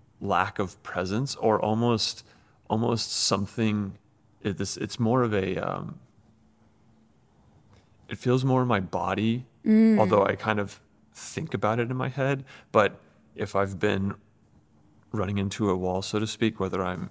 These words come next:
Speaker 1: in my work, right, and I'm trying to think through, like, how do I solve this problem? Or even if I've been in a space for long enough and for some reason my body's like, "We just need to change up the environment to move on," um,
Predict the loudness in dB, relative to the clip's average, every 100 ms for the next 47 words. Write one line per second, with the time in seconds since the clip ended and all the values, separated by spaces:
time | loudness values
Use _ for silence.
0 | _ -6 -2 -2 0 0 -2 -2 -4 -4
1 | -6 -8 -6 -8 -6 -8 -8 -8 -6 -6
2 | -10 -12 -10 -2 -2 -2 -4 -4 -6 -10
3 | -10 -6 -6 -6 -8 -10 -16 -20 -20 -20
4 | -6 0 2 2 0 0 -2 -4 -8 -10
5 | -8 -8 -6 -6 -4 -6 -4 -4 -4 -8
6 | -6 -6 -6 -4 -4 -4 -8 _ _ _
7 | _ _ _ _ _ _ _ _ -6 -4
8 | -4 -4 -4 -6 -6 -8 -8 -12 -16 -8
9 | -6 -4 -4 -4 -6 -6 -8 -8 -6 -6
10 | -8 -12 -8 -8 -6 -8 -8 -6 -8 -10
11 | _ _ -20 -20 -20 -20 _ -8 -4 -2
12 | -4 -6 -8 -4 -4 -4 -6 -8 -8 -8
13 | -6 -6 -6 -6 -8 -12 -16 -20 -20 _
14 | -8 -4 -4 -6 -10